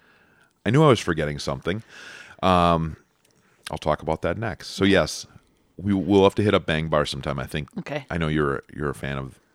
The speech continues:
Speaker 1: of, uh, delicious meats,
Speaker 2: Mm-hmm.
Speaker 1: and I think you would enjoy it. So they have, um, the U wrap is, like, a larger tortilla that's in the shape
Speaker 2: Mm-hmm.
Speaker 1: of a U.
Speaker 2: Okay.
Speaker 1: But then they have, uh, taco option,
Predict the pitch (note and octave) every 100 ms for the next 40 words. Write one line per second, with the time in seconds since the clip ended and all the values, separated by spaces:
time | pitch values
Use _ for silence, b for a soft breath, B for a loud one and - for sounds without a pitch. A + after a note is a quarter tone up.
0 | _ - B1+ A#1 A#1+ C2 C2+ C#2 _ b
1 | b b _ D2+ C#2+ D#2+ C#2+ C#2+ D2 C#2
2 | - - - F3+ D#3+ D#3 E3 B B B
3 | - D2+ D2+ C2+ B1+ C2 B1+ A#1 A#1+ -
4 | - - _ _ _ _ - - A#1 -
5 | _ B B B B - G2+ G2+ F#2 E2+
6 | D#2+ D2 D2 - _ - - - C#2 F2+
7 | G2+ G2+ F#2+ F#2+ - F2+ D2+ - - D#2+
8 | D#2+ D#2 D#2 D#2+ F2+ D#2 - D#2 D2+ C#2+
9 | C#2 - C2+ C2 F3 - - C2+ F#2 B1+
10 | F2+ - - - - B2+ B B - F#2+
11 | F2+ E2+ D#2+ C#2 - - D2+ C#2 - D2+
12 | E2 D2+ C#2+ - - C#2+ C#2 C2+